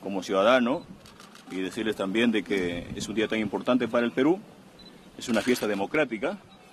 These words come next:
Agradecer a los alcaldes y gobernadores que durante la pandemia estuvieron al frente del país y espero de que los salientes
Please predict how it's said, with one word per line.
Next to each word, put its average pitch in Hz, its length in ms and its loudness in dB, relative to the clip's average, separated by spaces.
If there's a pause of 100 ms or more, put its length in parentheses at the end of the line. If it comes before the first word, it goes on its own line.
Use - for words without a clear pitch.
(440)
Agradecer 110 480 2
a 131 60 2
los 160 480 -6 (400)
alcaldes 117 600 2
y 113 60 -8
gobernadores 104 540 -4
que 110 260 -4 (500)
durante 110 280 -2
la 101 100 2
pandemia 131 560 0
estuvieron 117 400 -4
al 107 80 -4
frente 127 300 -2
del 107 140 -4
país 123 480 -4 (280)
y 101 60 -6
espero 123 260 -2
de 113 120 -2
que 98 340 -4 (560)
los 113 140 -2
salientes 151 680 -2